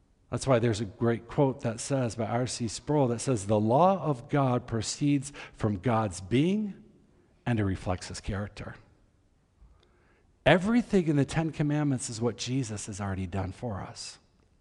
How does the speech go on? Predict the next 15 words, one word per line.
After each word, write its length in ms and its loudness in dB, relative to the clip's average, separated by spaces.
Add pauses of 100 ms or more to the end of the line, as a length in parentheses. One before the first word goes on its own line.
(880)
So 240 2
if 100 0
you 100 4
want 180 6
to 60 2
get 140 -2
free, 220 0
what 120 0
do 60 2
you 80 2
do? 240 -2 (1400)
You 80 -2
start 280 4
by 120 4
deciding, 580 0